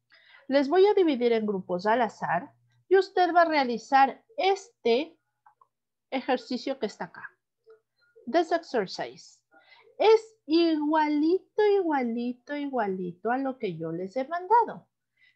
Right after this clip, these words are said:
Vamos a hacer no el cinco, estamos mal aquí. Quiero que me hagan de la página que les voy a mandar el ejercicio seis.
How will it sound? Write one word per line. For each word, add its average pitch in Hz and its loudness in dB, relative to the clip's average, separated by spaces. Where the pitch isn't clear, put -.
Vamos 427 2
a 349 0
hacer 285 -2
no 277 -4
el 262 -4
cinco, 202 -8
estamos 247 -8
mal 202 -6
aquí. 170 -14
Quiero 415 0
que 302 -4
me 214 -4
hagan 202 -4
de 202 -4
la 196 -4
página 370 -4
que 285 -8
les 208 -6
voy 196 -6
a 196 -6
mandar 180 -6
el 262 -2
ejercicio 294 -4
seis. 160 -8